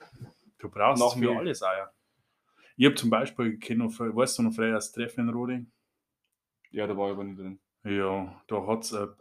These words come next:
Speaker 1: Eierpizza gegeben, die haben auf
Speaker 2: Hä?
Speaker 1: Eier, auf Pizza zwei Spiegelei oder ein Spiegelei aufgekaut, also. Das war so eine Spezialpizza von einer, war echt geil, also.
Speaker 2: Ja, okay.
Speaker 1: Ähm, mi-, einfach mitten auf Pizza Eier aufgekaut, aber ich gesagt, Eier kommen
Speaker 2: Hey, ich
Speaker 1: immer
Speaker 2: glaub
Speaker 1: essen.
Speaker 2: echt, das,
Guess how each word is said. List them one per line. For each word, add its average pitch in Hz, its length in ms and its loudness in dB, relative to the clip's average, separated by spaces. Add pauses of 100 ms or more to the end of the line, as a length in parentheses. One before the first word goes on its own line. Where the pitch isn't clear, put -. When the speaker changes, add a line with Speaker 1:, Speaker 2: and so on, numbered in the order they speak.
(140)
Speaker 1:
Eierpizza 113 580 -4
gegeben, 104 240 -8
die 107 120 -4
haben 107 220 -8
auf - 120 -10
Speaker 2:
Hä? 165 320 8
Speaker 1:
Eier, 127 440 2 (320)
auf - 300 4
Pizza 123 600 0
zwei 117 220 -4
Spiegelei 113 500 -4
oder 110 140 0
ein 110 160 -2
Spiegelei 120 440 0
aufgekaut, 107 480 -2
also. 107 320 -8 (400)
Das - 100 -16
war 113 180 4
so 110 320 0
eine 104 80 0
Spezialpizza - 840 -2
von 101 160 -6
einer, 104 200 -6
war 101 120 -2
echt 110 200 -8
geil, 120 300 2
also. 107 320 -4 (160)
Speaker 2:
Ja, 117 460 6 (200)
okay. 127 320 -4 (360)
Speaker 1:
Ähm, 127 460 0 (380)
mi-, 165 220 6
einfach 143 300 2
mitten 151 300 2
auf 127 180 0
Pizza 127 300 0
Eier 117 240 4
aufgekaut, 113 360 -6
aber 120 180 0
ich 117 80 0
gesagt, 117 320 -6
Eier 117 200 0
kommen 113 200 2
Speaker 2:
Hey, 135 80 10
ich 135 60 8
Speaker 1:
immer 113 60 6
Speaker 2:
glaub 127 140 10
Speaker 1:
essen. - 140 2
Speaker 2:
echt, 156 200 4
das, 160 140 -4